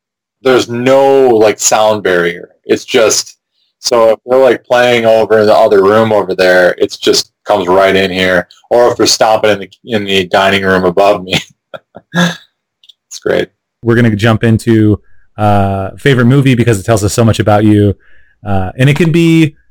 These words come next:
Speaker 2: it can be intellectual. It could be your island movie, the movie that you would want, the one movie you'd want on an island 'cause you'd watch it over and over, or your favorite movie that you could only ever watch one, watch once for whatever reason. So, Brent,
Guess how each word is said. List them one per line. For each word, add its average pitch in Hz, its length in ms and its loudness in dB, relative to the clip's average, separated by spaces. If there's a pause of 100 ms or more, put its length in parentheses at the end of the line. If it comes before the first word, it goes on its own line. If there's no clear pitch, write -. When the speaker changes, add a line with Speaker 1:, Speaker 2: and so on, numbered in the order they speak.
(160)
Speaker 2:
it 123 140 -4
can 143 80 2
be 123 120 4
intellectual. 143 640 2
It 120 120 0
could 120 120 -2
be 113 260 2
your 104 240 2
island 135 400 2
movie, 139 380 2
the 110 140 0
movie 110 240 2
that 101 140 -2
you 107 100 2
would 104 100 2
want, 101 380 0
the 95 100 -4
one 110 200 2
movie 110 260 2
you'd 104 180 2
want 104 220 0
on 101 100 0
an 98 60 -4
island 104 360 0
'cause 98 140 -6
you'd 92 80 -6
watch 98 220 -2
it 90 60 -10
over 92 180 -4
and 92 100 -8
over, 98 380 -6 (340)
or 127 160 2
your 120 160 2
favorite 113 320 0
movie 107 280 2
that 95 160 -4
you 104 60 -4
could 95 120 -6
only 98 180 0
ever 95 160 -2
watch 90 300 -4
one, 92 260 -8 (100)
watch 95 440 -6
once 92 340 -10
for 90 380 -16 (260)
whatever 90 380 -10
reason. 85 400 -12
So, 85 340 -20 (480)
Brent, 90 380 -2